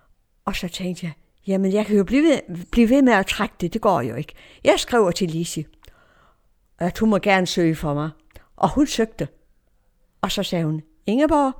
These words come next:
du har fået et job i Tarm fra første april. Plejefar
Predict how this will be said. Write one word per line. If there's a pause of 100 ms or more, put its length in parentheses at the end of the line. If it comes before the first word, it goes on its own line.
(400)
du
har
fået
et
job (260)
i
Tarm (480)
fra
første
april. (760)
Plejefar